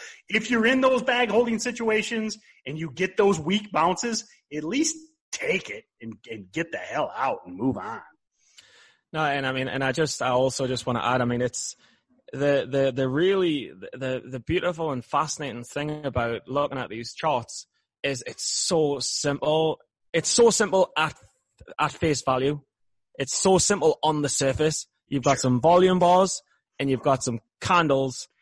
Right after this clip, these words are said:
Speaker 2: on the day that say it went up or it went down, but the amount of analysis that you can make and the learnings that you can make over time to reread and reread and read in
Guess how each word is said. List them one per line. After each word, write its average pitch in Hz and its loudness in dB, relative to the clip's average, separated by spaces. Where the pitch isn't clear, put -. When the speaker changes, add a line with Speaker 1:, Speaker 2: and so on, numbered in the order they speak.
Speaker 2:
on 143 4
the 143 4
day 143 2
that 143 0
say 151 2
it 135 -2
went 135 0
up 156 2
or 139 4
it 139 0
went 127 -4
down, 127 -2
but 139 -4
the 143 -2
amount 165 0
of 160 -2
analysis 165 0
that 156 -2
you 160 -2
can 139 -4
make 160 0
and 143 -2
the 131 -2
learnings 147 0
that 147 -4
you 143 -6
can 147 -6
make 156 -2
over 139 -2
time 147 -6
to 151 -2
reread 143 -2
and 135 -4
reread 147 0
and 131 -4
read 143 -2
in 127 -4